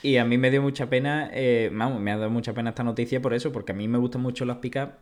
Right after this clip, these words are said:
y bueno, parte de culpa de esto lo tiene la propia Mercedes, porque este coche se ha hecho para venderse en Europa, Sudáfrica y Australia,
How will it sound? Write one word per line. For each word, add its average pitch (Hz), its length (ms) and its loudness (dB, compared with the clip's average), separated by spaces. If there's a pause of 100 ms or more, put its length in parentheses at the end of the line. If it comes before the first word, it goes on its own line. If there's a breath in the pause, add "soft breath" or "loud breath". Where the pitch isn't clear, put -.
y 135 100 -2
bueno, 127 300 2
parte 117 240 -2
de 135 100 0
culpa 127 240 -2
de 120 100 0
esto 156 400 -2
lo 107 220 -4
tiene 104 220 -4
la 139 100 -2
propia 120 280 -2
Mercedes, 143 440 -2
porque 104 840 -2
este 113 260 -4
coche 120 500 -2
se - 300 -6
ha 110 80 -2
hecho 139 240 -8
para 131 160 -2
venderse 117 720 -4 (140)
en 117 200 -4
Europa, 117 560 -4
Sudáfrica 131 680 -8
y 104 120 -2
Australia, 104 600 -4